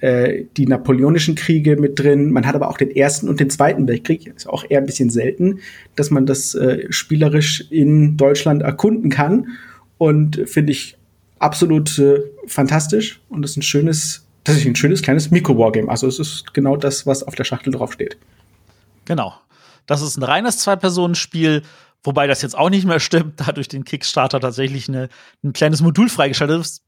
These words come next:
Speaker 2: mit dem man das auch zu dritt spielen kann.
Speaker 1: Ganz genau.
Speaker 2: Ja, Sachen gibt's. Also Marsch des Fortschritts, auch dazu werden wir noch mal auf unserer Webseite einen Bereich einrichten, ähm, sobald ich die Zeit dafür gefunden habe. Was schon eingerichtet ist, ähm, ist aber der Bereich für siderische Konfluenz. Da haben wir jetzt die Anleitung hochgeladen.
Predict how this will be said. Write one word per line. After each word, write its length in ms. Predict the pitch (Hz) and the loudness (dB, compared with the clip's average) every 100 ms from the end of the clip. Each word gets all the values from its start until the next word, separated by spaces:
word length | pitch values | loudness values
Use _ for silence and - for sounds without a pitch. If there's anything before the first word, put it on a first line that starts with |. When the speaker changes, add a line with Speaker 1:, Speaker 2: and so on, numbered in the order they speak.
| - | -10
Speaker 2:
mit 120 | 139 | -4
dem 100 | 139 | 0
man 100 | 143 | 0
das 120 | 143 | 0
auch 120 | - | -4
zu 160 | - 131 | -6 -10
dritt 340 | 120 147 151 - | -4 -2 -2 -2
spielen 480 | - - 104 - | -6 -8 -10 -10
kann. 260 | - - - - 156 - | -10 -10 -8 -8 -8 -2
Speaker 1:
Ganz 240 | 120 117 | -2 0
genau. 220 | - 113 127 - _ _ _ _ - - - - - | 0 -2 -4 -12 _ _ _ _ -20 -20 -20 -18 -2
Speaker 2:
Ja, 240 | 143 110 - | -2 -2 -2
Sachen 300 | 143 - 127 | -4 -2 -6
gibt's. 300 | 107 - - | -6 -6 -4
Also 200 | 147 143 | -2 0
Marsch 180 | 202 | 0
des 120 | 220 - | 0 0
Fortschritts, 380 | 240 - 254 | -2 -2 -2
auch 100 | 180 | -2
dazu 320 | - 180 - 190 | 0 0 0 0
werden 200 | 175 175 | 0 0
wir 60 | |
noch 160 | 165 143 | -2 0
mal 60 | |
auf 100 | 170 | 0
unserer 220 | 147 151 135 | 0 0 0
Webseite 400 | 147 - 143 147 | 0 0 0 -2
einen 160 | 135 | -4
Bereich 320 | 123 120 113 | -2 -2 -2
einrichten, 680 | 143 165 175 151 - 151 147 160 | -2 -2 -2 -6 -4 -4 -2 0
ähm, 200 | 139 131 | 0 0
sobald 280 | 127 135 | -2 -2
ich 60 | 123 | -2
die 40 | |
Zeit 220 | - 151 156 | -4 -2 0
dafür 180 | - | -2
gefunden 360 | 113 107 104 95 | -4 -6 -8 -6
habe. 280 | 92 104 190 - - - _ | -4 -2 -4 -6 -20 -20 _
Was 180 | - 233 | -2 0
schon 140 | - 226 | -2 -2
eingerichtet 560 | 214 202 185 165 156 | -2 0 0 0 0
ist, 340 | 214 330 - - | 0 0 0 2
ähm, 340 | 190 185 185 - | 2 2 0 -2
ist 320 | 202 - - | 0 0 -2
aber 180 | 165 170 | -2 2
der 100 | 156 | 2
Bereich 260 | 147 147 | 2 0
für 120 | - 151 | 0 -2
siderische 460 | 135 147 156 160 | 0 0 0 0
Konfluenz. 540 | 151 143 - 156 285 - | -2 -4 0 0 0 -2
Da 120 | 156 | 0
haben 120 | 175 | 2
wir 60 | 170 | 0
jetzt 200 | 147 - | 0 -4
die 80 | |
Anleitung 520 | 180 381 254 143 135 113 | -4 0 0 0 -2 -2
hochgeladen. 800 | 135 - 117 101 98 135 277 | -4 -4 -2 0 0 0 -6